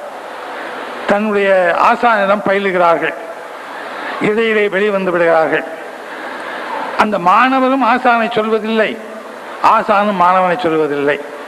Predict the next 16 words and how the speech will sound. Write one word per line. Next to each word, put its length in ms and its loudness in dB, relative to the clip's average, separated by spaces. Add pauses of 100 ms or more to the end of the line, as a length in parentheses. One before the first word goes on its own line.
(480)
இந்த 280 0
நிலை 280 0 (160)
சங்கீதத்தில் 760 0
கூட 200 2
இருக்கிறது 420 0
என்றால் 380 2 (600)
கலையில் 460 2
இல்லாமல் 400 0
இருக்க 180 -2
முடியாது, 520 2 (520)
தவிர்க்க 320 0
முடியாதது. 580 2 (580)
ஆனால் 360 4
அதை 220 0
சொல்லி 320 0
பெருமைப்படுவது, 800 -2